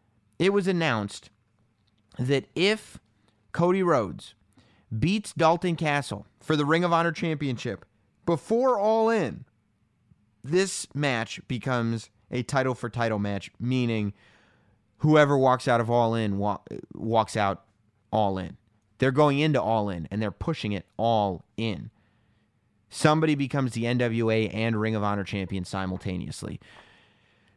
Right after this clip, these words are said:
Now, I love the idea of a title for title match, but I don't think this does anything for Dalton Castle. What about Dalton Castle? Did we forget entirely about Dalton Castle? Are we really already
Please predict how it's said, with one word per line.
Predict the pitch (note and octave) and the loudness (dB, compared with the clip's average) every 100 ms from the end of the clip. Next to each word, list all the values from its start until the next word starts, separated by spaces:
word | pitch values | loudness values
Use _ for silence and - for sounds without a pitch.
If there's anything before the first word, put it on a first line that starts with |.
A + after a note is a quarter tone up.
| - | 2
Now, | F3 F3 D#3 - - _ _ - | 6 8 6 2 -12 _ _ 4
I | C#3+ | 6
love | D3 D3+ F#3 F3+ | 6 6 6 6
the | F#3 | 2
idea | E3+ E3+ E3 | 4 4 4
of | C3+ | 2
a | A#2+ | 0
title | C#3 C#3+ C#3+ | 0 2 2
for | B2 | 0
title | G#2+ B2+ C#3 E3 | -2 2 2 2
match, | E3+ G#3 - - _ _ _ _ _ _ _ _ _ _ _ _ _ _ _ - | 0 -4 -8 -14 _ _ _ _ _ _ _ _ _ _ _ _ _ _ _ 0
but | D3 | 2
I | D#3 | 4
don't | G3 G#3+ - | 2 -2 -2
think | C4+ - | -4 -2
this | E3 - | -6 -2
does | D#3+ C#3+ | -2 0
anything | B2+ D3 C#3 C3+ | 0 0 0 -2
for | A#2+ A2+ | -4 -4
Dalton | G2+ G#2 G2+ G#2 | -4 -4 -2 -4
Castle. | - G2+ F#2+ - - - - - | -2 -2 -4 -6 -14 -18 -20 0
What | F3 C#4+ | 4 6
about | C4 A3 G#3+ B2+ | 6 6 4 4
Dalton | D#3 E3+ D#3+ E3 | 6 6 4 -2
Castle? | C3+ B2+ A#2+ - G2 - - | -2 0 0 -2 -10 -14 -4
Did | E3 | 0
we | F#3 G3+ | 2 0
forget | G#3 F3 G#3 A#3 | 0 2 2 2
entirely | G3+ E3+ E3 F3+ G3 G3 F#3+ | 0 2 4 4 4 0 0
about | E3 E3 | 2 2
Dalton | F3+ F3 F3 | 2 0 0
Castle? | D#3+ E3 E3+ G3 G3+ - _ _ _ | -2 -2 -2 -2 -4 -6 _ _ _
Are | D#3 F3+ | 2 4
we | F3+ G3+ | 4 0
really | E3+ F3 G#3+ A#3 G#3 | -2 -2 -2 -2 -2
already | E3 F3+ F#3 D3+ D#3+ G3 G#3 | 4 4 4 2 0 -2 -4